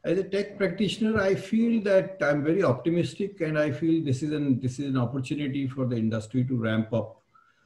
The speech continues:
uh, its digital roadmap and not just being,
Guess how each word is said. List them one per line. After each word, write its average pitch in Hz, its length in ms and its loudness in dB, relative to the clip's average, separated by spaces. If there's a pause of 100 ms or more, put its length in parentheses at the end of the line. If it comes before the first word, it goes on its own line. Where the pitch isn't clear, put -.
(120)
uh, 113 240 -4
its 123 180 -8
digital 120 440 0
roadmap 107 680 0 (260)
and 117 160 -2
not 117 220 -2
just 113 200 -2
being, 107 460 0